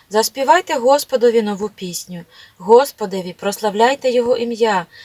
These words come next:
Щодня сповіщайте про Його спасіння. Звіщайте між народами про Його славу.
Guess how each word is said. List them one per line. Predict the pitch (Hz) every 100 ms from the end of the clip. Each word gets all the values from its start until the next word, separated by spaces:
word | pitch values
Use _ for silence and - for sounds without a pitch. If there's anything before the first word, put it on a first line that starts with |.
| -
Щодня | - - 262 233 220 240 262
сповіщайте | - 240 233 - 208 208 -
про | - 190
Його | 190 180
спасіння. | - 196 190 - 180 175 170 - _ - -
Звіщайте | - 208 233 - 240 262 254 226
між | 233 202
народами | 214 233 277 240 233
про | 226
Його | 214 226 220
славу. | - 208 208 185 180 185